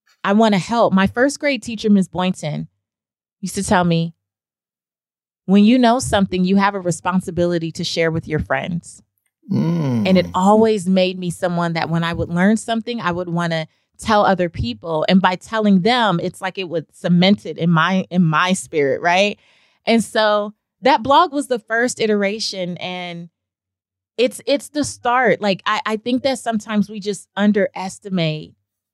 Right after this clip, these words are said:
Speaker 1: small beginnings, like, just taking literally whatever you have. It wasn't that I started with money.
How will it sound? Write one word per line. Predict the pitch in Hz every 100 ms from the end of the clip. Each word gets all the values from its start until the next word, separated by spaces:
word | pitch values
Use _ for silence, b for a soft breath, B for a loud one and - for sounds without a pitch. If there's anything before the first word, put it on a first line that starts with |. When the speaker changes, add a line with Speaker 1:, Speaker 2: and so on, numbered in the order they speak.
| _ _ _ _ _ _
Speaker 1:
small | - - 220 214
beginnings, | 190 175 202 233 160 156 180 - _ _ _ _
like, | 202 185
just | 220 220
taking | - - 233 214 202 185
literally | 220 254 226 196
whatever | 185 - 190 196
you | 196 190
have. | 170 214 214
It | 180
wasn't | 151 208 254 254
that | 220
I | 180
started | - 175 185 185
with | 170 151
money. | 156 156 190 240